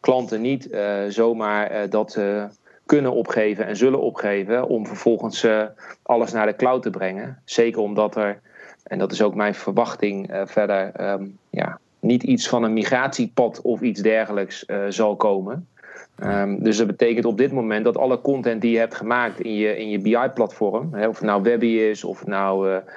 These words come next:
eh, misschien nog Crystal is, of Design Studio, of, of Lumira, eh, Analysis for Office. Ehm, ja, eh, je, je zult daar iets mee moeten gaan doen. En, en die hybride strategie, ja, die houdt eigenlijk in dat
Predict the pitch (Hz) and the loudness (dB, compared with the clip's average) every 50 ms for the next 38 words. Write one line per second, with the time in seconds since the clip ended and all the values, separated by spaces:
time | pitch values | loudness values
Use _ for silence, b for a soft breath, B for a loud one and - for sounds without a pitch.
0 | B B B B B - 87 87 95 98 98 - - 113 107 104 98 - - 135 | B B B B B -6 -4 -2 -2 -2 -2 0 2 2 2 2 -2 0 2 2
1 | 135 131 - - 127 120 123 117 113 113 107 - 104 92 - 110 101 - 117 120 | 2 2 2 2 2 2 4 2 2 0 0 -2 -4 -2 0 -2 2 2 2 0
2 | 127 127 120 - - - 123 113 113 113 113 110 110 110 110 110 107 - - 98 | 0 -2 -4 -2 0 0 2 2 4 2 4 4 4 2 2 2 2 0 -2 -4
3 | 95 - - - 90 - 95 95 98 98 101 101 113 123 131 135 131 113 113 110 | -4 -6 -4 -4 -4 -4 -2 -2 0 0 2 2 2 2 2 2 2 2 2 2
4 | 110 107 107 107 - - - 76 82 90 90 - - - B B B B B B | 2 0 0 0 -2 -4 -4 -4 -2 -2 -2 -4 -6 -8 B B B B B B
5 | B B B B B B B B B B B B - - 120 113 117 120 120 120 | B B B B B B B B B B B B -4 0 2 4 4 4 2 2
6 | - 127 117 - - 139 127 - 147 - - 131 127 123 123 - - - - - | 2 0 -2 0 0 2 4 4 2 2 2 0 0 0 0 -6 -10 -12 -12 -14
7 | - - 113 110 110 110 110 107 110 107 107 107 - _ _ _ - - 120 107 | -10 -8 -4 -2 0 0 0 -2 -2 -4 -8 -10 -12 _ _ _ -2 0 0 0
8 | 95 - - - - 92 98 107 110 110 110 110 110 98 85 - - - - - | 0 -4 -10 -10 -8 -6 -4 -4 -2 -2 -2 -2 -2 -2 -2 -4 -4 -6 -8 -8
9 | _ _ _ _ _ - 135 127 120 113 110 127 131 120 - 147 160 156 147 127 | _ _ _ _ _ 0 4 4 4 4 4 4 2 4 4 2 2 2 2 2
10 | - 135 123 - 131 120 117 120 120 120 117 - - 110 110 120 123 113 101 95 | 2 0 0 0 0 0 0 2 0 0 -2 -2 -6 -2 0 2 2 2 2 0
11 | 98 95 107 104 107 90 110 110 107 107 110 104 98 107 107 110 120 131 151 151 | -2 -2 -2 -2 -2 -2 0 0 2 4 4 4 4 4 4 4 4 4 4 2
12 | 139 - - - 123 113 110 - - - 135 131 156 165 175 - _ _ _ B | 2 0 0 0 2 2 2 -2 -2 0 0 2 2 0 -4 -8 _ _ _ B
13 | B B B B _ - - 101 101 107 101 113 120 120 120 - 117 123 143 156 | B B B B _ -2 0 2 2 2 2 2 2 2 2 0 0 2 2 2
14 | 147 147 135 127 - - 127 127 123 120 120 120 107 107 104 104 101 - - | 2 0 -2 -2 -2 0 0 0 0 0 -2 -2 0 0 0 0 -2 -4 -6